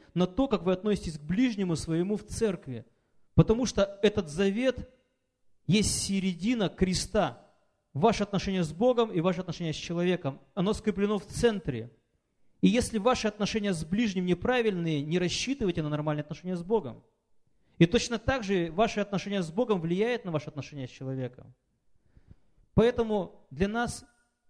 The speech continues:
важно понять серьезность того, кем мы являемся. Мы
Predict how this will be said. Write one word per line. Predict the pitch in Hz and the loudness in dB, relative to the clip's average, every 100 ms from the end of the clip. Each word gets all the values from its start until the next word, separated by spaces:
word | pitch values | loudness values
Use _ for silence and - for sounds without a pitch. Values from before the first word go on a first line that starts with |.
| _ | _
важно | 131 208 233 196 | -4 -2 -2 -4
понять | - 180 214 196 - | -2 -2 -2 -4 -10
серьезность | - - 175 170 185 247 226 165 135 | -12 -6 -2 0 0 0 -2 -2 -6
того, | - 165 196 233 170 - _ _ _ _ _ _ | -4 -4 0 0 -2 -6 _ _ _ _ _ _
кем | 170 190 | 2 4
мы | 170 | 4
являемся. | 175 165 180 156 127 - | 0 0 -2 -4 -8 -10
Мы | 123 180 262 262 | -4 0 0 0